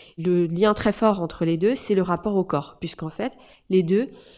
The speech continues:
Euh, se construisent et sont destinés à servir l'u-, l'usager qui va l'activer, qui va l'utiliser, et surtout, elles, elles doivent concerner tout le monde. Vous faites une fourchette ou un siège, euh,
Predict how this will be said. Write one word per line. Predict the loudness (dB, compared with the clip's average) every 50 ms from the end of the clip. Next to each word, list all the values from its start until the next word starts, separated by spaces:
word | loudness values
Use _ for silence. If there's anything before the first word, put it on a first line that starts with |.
| _ _ -18 -12 -10
Euh, | -8 -6 -6 -6 -8
se | -8 -8 -10
construisent | -10 -8 -8 -8 -10 -10 -12 -10 -8 -8 -6 -6 -6 -8 -8
et | -6
sont | -2 0 2
destinés | 2 2 0 0 0 0 2 2 2 2 0
à | 0 0
servir | 0 -2 -2 -2 0 0 0 0
l'u-, | 0 -2 -2 -4 -4
l'usager | -4 -4 -4 -4 -2 -2 0 0 0 0 0 0 -2 -4 -8 -14
qui | -16 -12 -8
va | -6 -6
l'activer, | -6 -6 -8 -12 -14 -14 -10 -6 -4 -4 -2 -4 -4
qui | -8 -10 -10
va | -10 -10 -10
l'utiliser, | -10 -10 -10 -12 -12 -12 -12 -12 -8 -6 -4 -4 -4 -4 -8 -14 -20 -20 -20 -20 _ _
et | 0 0 0
surtout, | 0 -2 -8 -10 -10 -8 -6 -4 -4 -6 -4 -4
elles, | -2 -2 -2 -4 -6 -8 -12 -14 -10 -6 -6
elles | -6 -4 -4
doivent | -4 -4 -4 -4 -6
concerner | -6 -8 -6 -6 -6 -4 -4 -4 -4
tout | -2 -2
le | -2 -2
monde. | 0 -2 -2 -4 -6 -8 -12 -18 -20 -20 -20 -20 -20 -20 -20 _ _ _ _ _ _ _ _ _ _ -4
Vous | -2
faites | 2 4 4 4 4
une | 2 -2 -2
fourchette | -2 -4 -6 -2 0 2 2 2 2 0 -2 -2
ou | 0 2 0
un | 0 0
siège, | -2 -4 -2 0 0 2 0 0 0
euh, | -2 -2 0 -2 -2